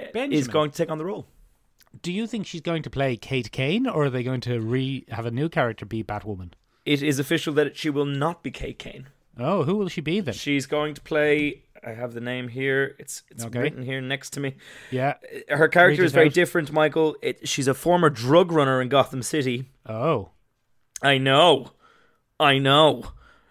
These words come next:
Speaker 2: So she's, she's a bit rough around the edges, Michael. A bit
Speaker 1: Oh,
Speaker 2: rough
Speaker 1: good,
Speaker 2: around the
Speaker 1: yeah.
Speaker 2: edges. And her name will be Ryan Wilder.
Speaker 1: Ryan Wilder. That's cool. That's a boy's
Speaker 2: Ryan
Speaker 1: name.
Speaker 2: Wilder.
Speaker 1: No one cares anniemore.
Speaker 2: Well, it's very important here, Michael. There's a statement here from Miss Javice Leslie, and I'm gonna have a little,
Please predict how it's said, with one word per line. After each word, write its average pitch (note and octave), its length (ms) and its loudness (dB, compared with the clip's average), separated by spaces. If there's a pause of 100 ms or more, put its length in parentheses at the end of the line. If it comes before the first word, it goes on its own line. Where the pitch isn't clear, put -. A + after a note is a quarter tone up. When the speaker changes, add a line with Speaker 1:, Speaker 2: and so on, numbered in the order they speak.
Speaker 2:
So - 140 0
she's, C3+ 340 0
she's C#3 520 0
a - 40 -8
bit F3 160 -2
rough F#3 260 4
around E3+ 240 4
the D#3+ 140 4
edges, D3 280 2
Michael. C#3+ 380 -2
A B2 40 -14
bit D3+ 200 -4
Speaker 1:
Oh, - 80 -14
Speaker 2:
rough D3+ 180 0
Speaker 1:
good, A#2+ 120 -2
Speaker 2:
around C#3+ 160 0
the C3+ 80 -2
Speaker 1:
yeah. C3+ 60 4
Speaker 2:
edges. C3+ 440 -2 (840)
And B2+ 460 -2
her C3+ 180 -4
name D3 320 0
will D3+ 80 2
be D3+ 320 4
Ryan D#3+ 680 0
Wilder. C#3 540 2 (440)
Speaker 1:
Ryan D#3+ 540 0
Wilder. C#3 500 4
That's B2+ 220 -2
cool. C#3+ 200 0
That's C#3 140 2
a C#3+ 40 2 (180)
boy's D#3 260 4
Speaker 2:
Ryan D3+ 40 -2
Speaker 1:
name. G#2 340 -6
Speaker 2:
Wilder. C3 500 2
Speaker 1:
No - 20 0
one B2+ 80 0
cares D3 120 0
anniemore. G#2+ 460 -6
Speaker 2:
Well, D#3 320 8
it's D3 160 4
very E3 180 8
important D#3 300 2
here, D#3+ 100 2
Michael. D#3 200 2
There's C3+ 120 -4
a C#3 60 -4
statement D#3 420 -2
here B2+ 160 -2
from C3+ 140 -10
Miss C3 120 -6
Javice C3 340 -6
Leslie, B2+ 280 -4
and B2+ 100 -6
I'm B2+ 60 -12
gonna C3 120 -10
have C3 120 -10
a C3 40 -10
little, C3 240 -8